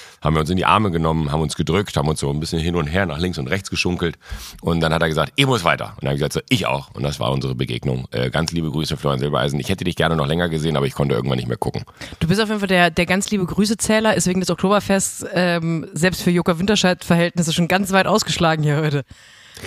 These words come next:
Speaker 2: Da
Speaker 1: Ja,
Speaker 2: werden die
Speaker 1: und,
Speaker 2: Leute durchgegrüßt.
Speaker 1: und, und, und ich hab mit Patrick Lindner zusammen am Tisch gesessen und da habe es genossen. Es war,
Speaker 2: Wer ist denn
Speaker 1: war
Speaker 2: jetzt
Speaker 1: richtig
Speaker 2: Patrick Lindner nochmal? Ich hab eben nur
Speaker 1: Patrick
Speaker 2: Christian
Speaker 1: Lindner, der
Speaker 2: gehört.
Speaker 1: Schlagersänger.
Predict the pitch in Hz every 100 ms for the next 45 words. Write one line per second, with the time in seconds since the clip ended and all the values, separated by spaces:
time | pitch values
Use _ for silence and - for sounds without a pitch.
0 | - - 165 - 180 175 190 208 220 190
1 | 170 180 156 - - 135 156 151 139 180
2 | 135 135 143 127 160 156 107 92 87 85
3 | 80 85 78 82 80 87 104 98 90 104
4 | 107 101 - 123 120 69 62 71 73 73
5 | 73 82 85 - 240 208 262 208 156 151
6 | 143 156 180 185 214 202 120 127 117 90
7 | 135 117 76 65 57